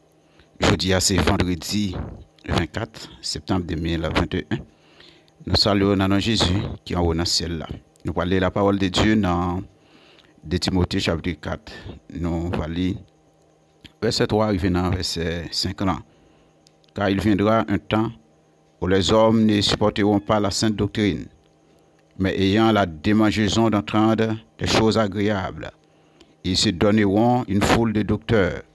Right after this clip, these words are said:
selon leurs propres désirs, détourneront l'oreille de la vérité et se tourneront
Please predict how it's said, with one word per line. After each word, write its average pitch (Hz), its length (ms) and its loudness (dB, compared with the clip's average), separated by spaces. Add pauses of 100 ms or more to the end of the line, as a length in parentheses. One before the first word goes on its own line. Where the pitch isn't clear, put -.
(480)
selon 104 340 2
leurs 101 160 2
propres 101 340 -2
désirs, 101 540 -2 (500)
détourneront 104 600 2
l'oreille 113 440 2
de 110 120 -2
la 101 100 0
vérité 107 640 -4 (880)
et 90 80 -4
se 101 140 -2
tourneront 101 720 2